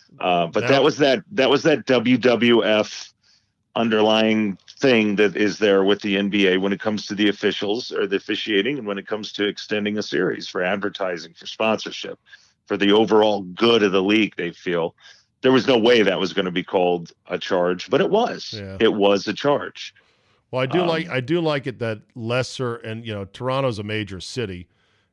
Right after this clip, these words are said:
Speaker 2: and it's an attractive city, but it's still Canadian. I like it that the Torontos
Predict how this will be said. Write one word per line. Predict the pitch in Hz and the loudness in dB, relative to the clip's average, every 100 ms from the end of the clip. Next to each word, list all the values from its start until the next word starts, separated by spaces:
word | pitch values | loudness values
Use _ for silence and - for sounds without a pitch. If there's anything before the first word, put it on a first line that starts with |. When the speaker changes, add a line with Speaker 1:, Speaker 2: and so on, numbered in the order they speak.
| - | -12
Speaker 2:
and | 107 104 | -8 -8
it's | 98 | -8
an | 101 | -14
attractive | 90 131 123 - 101 | -8 -4 -4 -6 -12
city, | - 98 85 85 | -12 -14 -14 -14
but | 85 98 | -14 -14
it's | 92 | -14
still | - 120 | -8 -8
Canadian. | 104 101 101 101 85 78 85 _ _ _ _ - | -6 -8 -6 -6 -8 -14 -20 _ _ _ _ -10
I | |
like | 117 131 143 | -4 -4 -4
it | 123 | -6
that | 110 110 107 _ | -4 -6 -6 _
the | - 110 | -14 -12
Torontos | - 117 120 117 113 110 98 - | -8 -4 -2 -2 -2 -4 -10 -16